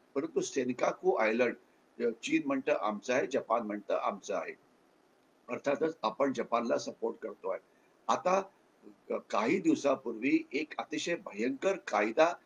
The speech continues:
चीननी pass केला, ज्याप्रमाणे चीननी आपल्या Coast गार्डला सांगितलं की आपल्या exclusive economic zone मध्ये कोणीही आलं तर त्यांच्यावरती तुम्हाला firing करण्याचा अधिकार आहे.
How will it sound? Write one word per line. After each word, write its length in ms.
चीननी 420
pass 380
केला, 420
ज्याप्रमाणे 800
चीननी 680
आपल्या 400
Coast 400
गार्डला 280
सांगितलं 560
की 120
आपल्या 420
exclusive 600
economic 480
zone 380
मध्ये 280
कोणीही 640
आलं 360
तर 140
त्यांच्यावरती 920
तुम्हाला 380
firing 380
करण्याचा 540
अधिकार 480
आहे. 160